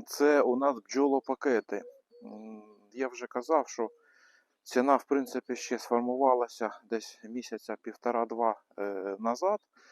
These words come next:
на бджолопакети. Це я маю на увазі пасічники, які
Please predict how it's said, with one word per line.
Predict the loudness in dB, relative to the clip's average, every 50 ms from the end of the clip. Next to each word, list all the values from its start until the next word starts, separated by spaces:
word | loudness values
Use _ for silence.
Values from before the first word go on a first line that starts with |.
| -20 _ _ -8
на | -6 -6
бджолопакети. | -4 0 0 0 0 0 -2 -4 -8 -8 -6 -6 -6 -4 -6 -6 -6 -8
Це | -10 -10 -6
я | -2 -2 0
маю | 0 0 0 0 -2 -2
на | -4 -4
увазі | -4 -2 0 0 0 0 -2 -6 -10 -10 -8 -8 -8 -8 -8 -10 -12 -14 -18 -20 -8 _
пасічники, | 0 0 0 0 -4 -14 -16 -14 -16 -16 -14 -14
які | -14 -14 -16 -14 -14 -14 -14